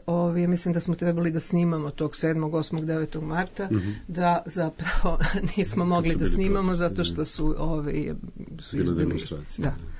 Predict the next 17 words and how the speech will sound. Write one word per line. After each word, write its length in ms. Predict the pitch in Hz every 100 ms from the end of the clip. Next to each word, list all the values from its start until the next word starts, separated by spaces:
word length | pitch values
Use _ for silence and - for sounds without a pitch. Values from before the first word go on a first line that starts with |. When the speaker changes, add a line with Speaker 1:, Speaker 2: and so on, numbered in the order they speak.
| - - - - - -
Speaker 1:
Tako 240 | 180 -
Speaker 2:
Da. 40 | 170
Speaker 1:
da 60 |
je 60 | 175
to 140 | 165
od 80 | 175
samog 340 | 175 190 202 196
Speaker 2:
A, 40 |
Speaker 1:
početka 360 | 196 - 98 120
Speaker 2:
recimo, 300 | 131 - -
ako 60 |
Speaker 1:
krenulo. 140 | 190 180
Speaker 2:
se 60 |
dobro 240 | 110 135 123
sećam, 420 | - 104 - 90
dakle, 280 | 90 -
e, 120 | 107